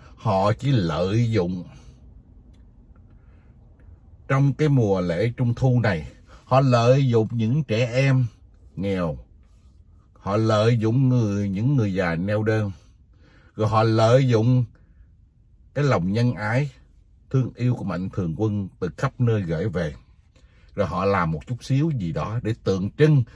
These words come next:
nhưng thật ra họ ăn chặn số tiền này rất nhiều. À, với những cái gương mặt thân quen này thì chúng ta cũng đã thấy rồi.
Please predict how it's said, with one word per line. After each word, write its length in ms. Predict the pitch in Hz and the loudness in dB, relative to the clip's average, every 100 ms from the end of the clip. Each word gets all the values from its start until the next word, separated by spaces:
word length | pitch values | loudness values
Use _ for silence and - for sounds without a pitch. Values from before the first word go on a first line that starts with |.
| - | -10
nhưng 200 | 160 185 | -4 0
thật 180 | 139 117 | 0 -2
ra 260 | - 170 156 | 0 2 2
họ 180 | 113 107 | 0 -6
ăn 280 | - 147 123 | -2 -2 -2
chặn 200 | 101 110 | -2 -2
số 140 | 165 | -4
tiền 220 | - 104 95 | -2 -2 -2
này 240 | 98 85 | -2 -4
rất 180 | 78 - | -6 -2
nhiều. 300 | 117 113 101 67 - - - - - - - - | 2 2 2 -4 -14 -20 -20 -20 -20 -20 -20 -20
À, 380 | - 196 190 92 92 | -6 -4 -2 -2 0
với 160 | 143 170 | 2 2
những 160 | 135 | 2
cái 120 | 127 143 | 0 0
gương 220 | 143 120 | 0 0
mặt 100 | 98 - | -2 0
thân 260 | 156 151 | 2 4
quen 220 | 143 143 | 6 4
này 140 | 120 92 | 4 0
thì 120 | 82 82 | -4 -4
chúng 180 | 131 | -2
ta 140 | 123 120 | -2 -2
cũng 160 | - | -4
đã 140 | 107 - | -8 -6
thấy 220 | 135 156 | -2 -2
rồi. 220 | 156 92 | 0 -2